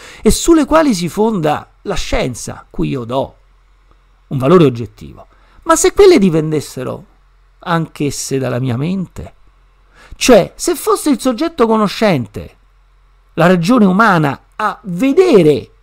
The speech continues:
quelle misure, a vedere quelle quantità nel mondo,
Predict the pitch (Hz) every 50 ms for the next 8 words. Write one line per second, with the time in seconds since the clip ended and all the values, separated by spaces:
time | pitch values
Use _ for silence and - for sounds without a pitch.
0 | _ _ _ _ _ _ _ _ _ _ _ _ _ _ _ _ _ - _ -
1 | 190 190 196 190 185 180 165 170 165 - - 175 160 147 131 127 123 117 110 101
2 | 120 - _ _ _ _ - 208 202 208 254 285 320 381 359 302 233 196 180 143
3 | 170 190 190 190 185 175 151 185 185 185 180 170 165 - - 170 143 - 165 143
4 | 131 101 82 - - _ - - 160 170 170 160 156 147 151 147 156 156 139 123
5 | 117 110 104 98 98 98 90 90 -